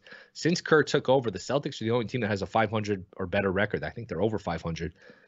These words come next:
against the Warriors. I think their wings, their size with Tatum and Brown give them trouble. I think Smart does a good job defending Curry. So I think it'll be a good series. I don't know that this is, I, th-, I think people who aren't really following it look at the Warriors and say, "Oh, this is, you know, the Warriors are back. This is the vintage Warriors." It's a,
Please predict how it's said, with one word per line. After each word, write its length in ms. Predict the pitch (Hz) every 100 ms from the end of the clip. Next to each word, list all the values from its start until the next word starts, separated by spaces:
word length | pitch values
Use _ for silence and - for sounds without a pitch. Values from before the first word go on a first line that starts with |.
| _ _ _ -
against 340 | 90 110 98
the 80 | 101
Warriors. 340 | 98 104 98
I 80 | 87
think 260 | 82 117 113
their 140 | 104
wings, 480 | 90 101 110 120 117
their 140 | 98
size 440 | 87 - 104 110 107
with 120 | 98
Tatum 220 | 117 110
and 100 | 101
Brown 220 | 101 107
give 140 | 104 104
them 140 | 104
trouble. 360 | 98 110 110 113
I 100 | 85
think 200 | 98 85
Smart 440 | - - 107 110
does 140 | 113 101
a 60 |
good 140 | 98 104
job 240 | 107 98
defending 440 | - - 104 95
Curry. 360 | 87 101 104 113
So 280 | - 98 90
I 680 | _ _ _ _ - _ _
think 160 | 220 254
it'll 100 | 208
be 120 | 190
a 20 |
good 160 | 170 147
series. 360 | 165 139 98
I 60 | 110
don't 160 | 185 147
know 80 | 156
that 120 | 135
this 220 | 156 -
is, 200 | 143 123
I, 100 | 131
th-, 140 | - -
I 80 | 143
think 180 | 170 165 _ -
people 300 | 180 170 147
who 120 | 139
aren't 180 | 139 127
really 180 | 139 117
following 400 | 127 127 139 139
it 120 | 127
look 160 | 135
at 80 | 110
the 60 | 110
Warriors 460 | 110 120 131 127
and 100 | 110
say, 140 | - 113
"Oh, 180 | 113 98
this 160 | 92
is, 140 | 104 92 -
you 80 |
know, 120 | 104 87
the 100 | 92
Warriors 360 | 113 117 107
are 60 | 95
back. 320 | 104 110 107
This 160 | - 113
is 80 |
the 80 | 107
vintage 400 | 98 117 113 110
Warriors." 380 | 110 120 127 123
It's 140 |
a, 40 | 117